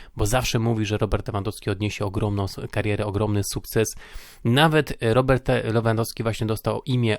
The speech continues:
Robert, ponieważ ojciec Roberta mówił, że w ten sposób będzie łatwiej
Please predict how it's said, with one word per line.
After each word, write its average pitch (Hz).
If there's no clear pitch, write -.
Robert, 117
ponieważ 107
ojciec 120
Roberta 107
mówił, 110
że 101
w -
ten 123
sposób 113
będzie 101
łatwiej 107